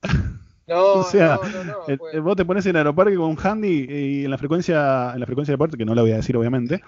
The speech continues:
Speaker 1: pero bueno, está en todos lados, y, y el tipo le dio la orden de despegar a un, a un avión comercial,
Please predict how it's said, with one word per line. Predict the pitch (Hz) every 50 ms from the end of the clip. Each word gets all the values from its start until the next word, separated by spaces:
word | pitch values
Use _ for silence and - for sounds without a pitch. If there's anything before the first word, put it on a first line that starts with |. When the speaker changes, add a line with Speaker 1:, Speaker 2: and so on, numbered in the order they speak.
| - _ _ _ _ _ _ _ _
Speaker 1:
pero | - 139 127
bueno, | 110 113 123 113 110 - _
está | - 117 - -
en | 120 117
todos | 135 135 143
lados, | 151 147 135 139 165 196 190 - - -
y, | 151 135 131 131 131 131 131 131 131 127 127 127 135 - -
y | 143
el | 143
tipo | 139 190 196 214
le | 196 180
dio | 170 180 185 185 180 170 165 156 147 143 135 127 120
la | 123 127 123 131
orden | 160 180 175
de | 165 151
despegar | 135 123 143 139 156 170
a | 170
un, | 165 160 147 143 143
a | 127 127
un | 143 156
avión | 156 151 147 160 165
comercial, | 156 147 131 113 101 117 170 185 156 110 98 98